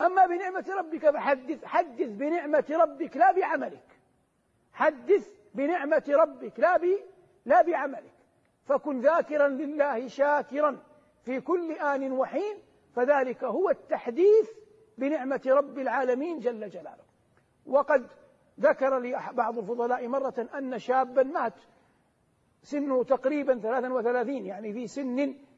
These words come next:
يؤمل فيها الحياة، فمرض حتى أثخنه المرض، فقال ذات يوم لعواده من يزورونه، قال: "أشهدكم أنني أموت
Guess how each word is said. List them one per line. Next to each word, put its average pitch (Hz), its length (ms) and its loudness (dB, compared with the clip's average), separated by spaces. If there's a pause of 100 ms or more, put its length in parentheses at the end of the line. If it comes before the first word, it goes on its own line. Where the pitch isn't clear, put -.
يؤمل 294 500 2
فيها 247 180 -2
الحياة، 226 400 -2 (760)
فمرض 285 520 0
حتى 311 640 0 (800)
أثخنه 262 480 2
المرض، 226 280 -4 (1160)
فقال 277 420 4
ذات 247 180 -2
يوم 247 300 0
لعواده 240 1040 0
من 226 200 -10
يزورونه، 233 600 -4 (960)
قال: 269 360 4 (640)
"أشهدكم 214 800 -8
أنني 208 480 -12
أموت 202 420 -8